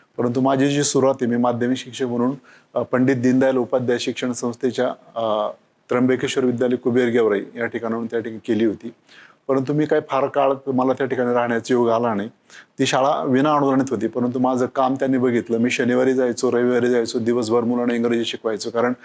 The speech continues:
जी मुलं आठवीतून नववीत, नववीतून दहावीत आली होती, ती इंग्रजी विषयाच्या शिक्षकाविना ती आलेली होती आणि मुलांना इंग्रजीचं त्या ठिकाणी काहीच, अ, माहीत नव्हतं किंवा असं म-, त्यांचा, त्यांची तयारी झालेली नव्हती. तर मी त्यांच्यासाठी दिवस दिवस,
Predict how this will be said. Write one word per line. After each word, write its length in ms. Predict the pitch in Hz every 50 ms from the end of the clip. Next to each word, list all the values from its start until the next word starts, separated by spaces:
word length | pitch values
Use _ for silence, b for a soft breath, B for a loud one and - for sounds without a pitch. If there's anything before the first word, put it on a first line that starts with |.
| B B B B B B 123
जी 120 | 117 135
मुलं 400 | 135 135 135 135 143 147 156 147 -
आठवीतून 500 | - 127 123 - - 131 120 123 135 131
नववीत, 260 | 131 127 123 127 131 123 - -
नववीतून 340 | 131 123 131 123 135 123
दहावीत 320 | 120 123 120 120 120 113 120
आली 140 | 113 113 110
होती, 100 | 117 117
ती 180 | 117 139 135
इंग्रजी 360 | 127 123 131 131 139 139 143
विषयाच्या 400 | 139 135 127 - 139 135 131 143 135
शिक्षकाविना 680 | - 143 - - - 147 160 151 135 135 143 151 156 156
ती 140 | - 143 127
आलेली 300 | 117 113 113 113 113 110
होती 220 | 101 90 - 110 - B B B B B B B
आणि 120 | 127 120
मुलांना 320 | 123 127 131 135 139 139
इंग्रजीचं 460 | 135 135 135 135 135 131 131 127 - -
त्या 100 | 143 135
ठिकाणी 260 | 131 127 143 135 131
काहीच, 360 | 131 139 135 135 131 - - -
अ, 400 | 117 120 117 113 110 110 113 113 113
माहीत 380 | 120 120 120 120 117 127 127 123 -
नव्हतं 260 | 135 120 117 113 117
किंवा 160 | 110 127 123 117
असं 200 | 113 - 143 131
म-, 340 | 123 123 123 117 117 117 110 - -
त्यांचा, 320 | 117 120 117 123 123 123 123 B B B B B B -
त्यांची 180 | 131 120 117 127 - -
तयारी 260 | 123 123 135 135 139
झालेली 340 | 127 117 107 110 110 110 107
नव्हती. 280 | 113 113 104 - 113
तर 180 | 110 - 135 123
मी 120 | 131 135
त्यांच्यासाठी 540 | - 143 135 131 131 143 135 139 131 131 139
दिवस 360 | 127 120 131 131 147 139 123
दिवस, 360 | 120 131 135 143 147 143 -